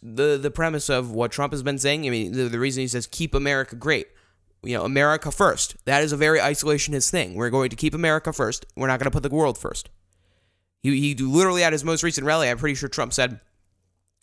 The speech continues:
uh, something along the lines of, "I'm not the president of the world. I'm the president of the United States of America." Bernie Sanders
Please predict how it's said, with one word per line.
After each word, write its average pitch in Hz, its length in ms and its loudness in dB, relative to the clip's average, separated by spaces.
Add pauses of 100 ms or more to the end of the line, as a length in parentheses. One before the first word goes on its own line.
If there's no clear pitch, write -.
(120)
uh, 127 160 0
something 135 420 -2
along 127 320 0
the 123 60 -4
lines 117 260 0
of, 113 140 -4 (420)
"I'm 117 140 0
not 127 140 2
the - 60 -4
president 117 420 0
of 104 160 -2
the 104 80 2
world. 175 260 4
I'm 120 180 -2
the 120 80 -4
president 117 440 -2
of 113 120 -4
the 107 60 -2
United 107 260 -2
States 101 220 -4
of 104 60 -8
America." 110 420 -4 (1700)
Bernie 156 200 0
Sanders 185 580 2